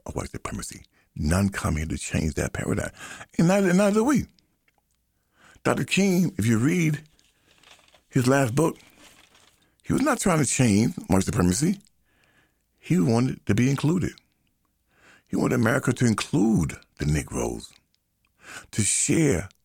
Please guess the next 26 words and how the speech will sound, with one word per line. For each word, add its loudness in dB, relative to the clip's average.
the 2
wealth 2
with -10
the 0
Negroes. -6
Nobody's -2
here 2
trying 2
to -2
change 2
that 0
paradigm 0
of 2
white 2
supremacy 2
or -4
capitalism. 0
We're, 0
we're, -2
we're 0
trying, 0
we're -8
trying 2
to -2
change 4
that. 2